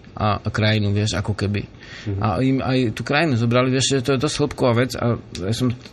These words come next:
Speaker 1: tým Američanom niekedy hovoril, že to nestačí, že tých indiánov, ale že obnoviť tie miesta a uctiť si ich, ich spôsobom, tie posvetné miesta, lebo posvetné miesta sú ako keď robíš akupresúru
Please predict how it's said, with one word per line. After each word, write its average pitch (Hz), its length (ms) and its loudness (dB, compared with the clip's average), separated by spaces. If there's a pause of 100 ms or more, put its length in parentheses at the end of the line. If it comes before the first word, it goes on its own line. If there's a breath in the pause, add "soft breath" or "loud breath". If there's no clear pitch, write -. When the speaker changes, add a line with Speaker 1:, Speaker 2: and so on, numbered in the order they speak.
Speaker 1:
tým 127 180 0
Američanom 127 460 0
niekedy 127 320 0
hovoril, 127 320 2
že 123 160 -2
to 135 80 -2
nestačí, 160 420 -2
že 135 160 -2
tých 123 240 -2
indiánov, 131 480 0
ale 127 220 0
že 127 240 2 (400 loud breath)
obnoviť 175 460 0
tie 120 120 0
miesta 120 300 2
a 98 100 2
uctiť 123 300 -2
si 139 160 0
ich, 131 180 2
ich 143 140 -2
spôsobom, 120 560 0
tie 117 100 -2
posvetné 123 400 -2
miesta, 120 480 0 (360 loud breath)
lebo 123 200 2
posvetné 139 380 0
miesta 131 220 0
sú 139 120 0
ako 131 220 0
keď 131 160 0
robíš 135 320 0
akupresúru 135 680 0